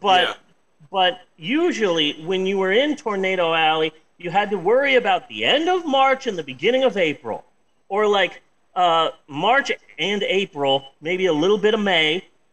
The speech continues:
Speaker 1: and then that was it. But now, like, tornado season is, like, March to question mark.
Speaker 2: Yeah.
Speaker 1: And it just gets more and more scary each year, so that's gonna be exciting.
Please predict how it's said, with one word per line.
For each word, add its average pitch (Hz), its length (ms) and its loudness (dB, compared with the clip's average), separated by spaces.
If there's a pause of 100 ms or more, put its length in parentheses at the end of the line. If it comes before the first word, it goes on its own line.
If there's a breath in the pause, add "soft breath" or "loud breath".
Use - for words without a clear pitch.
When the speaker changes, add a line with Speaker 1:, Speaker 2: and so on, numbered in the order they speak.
(140)
Speaker 1:
and 156 160 -6
then 180 120 0
that 175 280 0
was 143 240 -2
it. 175 240 0 (260)
But 170 160 -2
now, 170 640 0 (180)
like, 165 360 -6
tornado 202 520 -2
season 160 480 -10
is, 147 160 -4
like, 139 220 -4
March 226 600 0
to 240 300 -2 (280)
question 147 560 -6
mark. 120 300 -8 (640)
Speaker 2:
Yeah. 120 280 -6 (840)
Speaker 1:
And 170 180 -4
it 175 120 -2
just 202 260 -10
gets 190 280 -2
more 180 340 -2
and 170 100 -4
more 160 260 -4
scary 151 600 -8
each 117 280 -12
year, 123 200 -12
so 127 140 -20
that's 135 200 -10
gonna 120 160 -20
be 107 140 -14
exciting. 107 800 -14